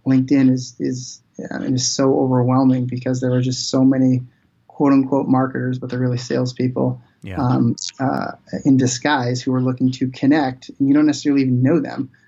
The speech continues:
Speaker 1: Um, but again, they're, they're pushing their self-serving agenda.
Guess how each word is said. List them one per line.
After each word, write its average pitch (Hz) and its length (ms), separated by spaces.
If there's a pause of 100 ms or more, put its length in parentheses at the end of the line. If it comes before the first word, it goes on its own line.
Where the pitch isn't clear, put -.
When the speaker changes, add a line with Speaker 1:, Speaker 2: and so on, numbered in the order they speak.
(180)
Speaker 1:
Um, 117 240
but 117 100
again, 123 320
they're, 123 160
they're 120 160
pushing 127 360
their 127 100
self-serving 131 560
agenda. 139 420